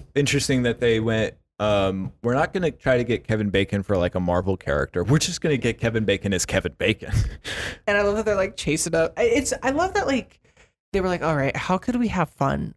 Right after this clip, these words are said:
Speaker 2: without making it, like, super serious?"
Speaker 1: Yeah. I think,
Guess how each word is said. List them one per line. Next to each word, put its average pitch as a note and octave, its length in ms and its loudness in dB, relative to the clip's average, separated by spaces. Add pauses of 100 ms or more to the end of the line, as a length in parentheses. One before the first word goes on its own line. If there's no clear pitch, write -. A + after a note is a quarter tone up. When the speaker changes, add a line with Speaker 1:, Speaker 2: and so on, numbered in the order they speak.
Speaker 2:
without D3+ 260 -2
making D3 260 -4
it, C3+ 60 -2
like, C3+ 180 -2
super - 280 0
serious?" - 840 -2
Speaker 1:
Yeah. G#2 300 0 (520)
I A#2+ 100 2
think, D3+ 420 -2